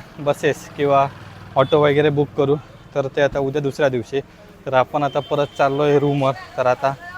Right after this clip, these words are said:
आराम करणार त्या ठिकाणी आणि उद्या सकाळी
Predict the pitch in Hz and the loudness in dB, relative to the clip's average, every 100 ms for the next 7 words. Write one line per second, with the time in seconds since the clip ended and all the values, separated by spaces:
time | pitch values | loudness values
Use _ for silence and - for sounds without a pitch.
0 | - - - 131 139 147 147 139 143 139 | -16 -16 0 2 4 2 0 2 2 0
1 | - - 147 139 135 147 135 135 135 131 | -2 -2 0 0 0 -2 -2 -4 -4 -2
2 | 135 131 139 - 135 | -2 -2 -4 -2 0